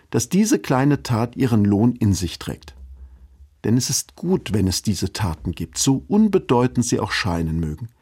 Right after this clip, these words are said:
Sie zeigen eine Richtung an, die alle einschlagen müssen, wenn das Miteinander funktionieren soll in unserer Welt. Sie verändern unser Miteinander zum Guten. Und in einem bescheidenen Anfang von Nettigkeit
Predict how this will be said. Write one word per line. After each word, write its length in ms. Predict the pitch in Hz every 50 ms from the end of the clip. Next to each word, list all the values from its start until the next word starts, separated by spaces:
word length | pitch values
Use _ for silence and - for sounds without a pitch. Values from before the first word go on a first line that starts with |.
| _ _ _ _ _ _ _ -
Sie 140 | - - 135
zeigen 340 | 123 - 151 127 131 135 143
eine 300 | - 117 117 113 101 107
Richtung 380 | 156 165 - - - 113 - -
an, 180 | 87 82 85
die 240 | 82 107 - - -
alle 280 | 110 135 165 156 - -
einschlagen 600 | 123 127 131 - - 117 95 85 85 87 104 101
müssen, 300 | 117 117 - 156 139 - - - - _ _ -
wenn 120 | 117 117
das 280 | 107 104 98 - - -
Miteinander 680 | 131 139 - - - 131 139 135 123 117 123 120 123
funktionieren 760 | 117 - - 139 123 - - - 123 117 143 156 135 104 104 104
soll 240 | - 107 85 90 92
in 120 | 87 80
unserer 400 | 98 104 - 107 82 92 87 73
Welt. 280 | 82 78 76 - - - - - - - - - - - - - - -
Sie 160 | - - 113 101
verändern 580 | - 110 - - 107 123 151 160 165 160 165
unser 320 | - - 127 113 123 110 101
Miteinander 720 | 107 127 123 - - 120 113 104 98 98 95 107 104 -
zum 260 | - - 135 127 -
Guten. 380 | - 101 95 - - 113 - _ _ _ _ _ _ _ _ _ _ _ _
Und 160 | - 113 107
in 120 | 117 104 98
einem 180 | 95 101 98
bescheidenen 720 | 90 101 - - - 120 117 135 156 156 156 147 131 - -
Anfang 420 | 113 123 143 127 - 147 135 127
von 220 | - - 92 87
Nettigkeit 640 | 92 101 104 - 139 120 - - - 113 107 - -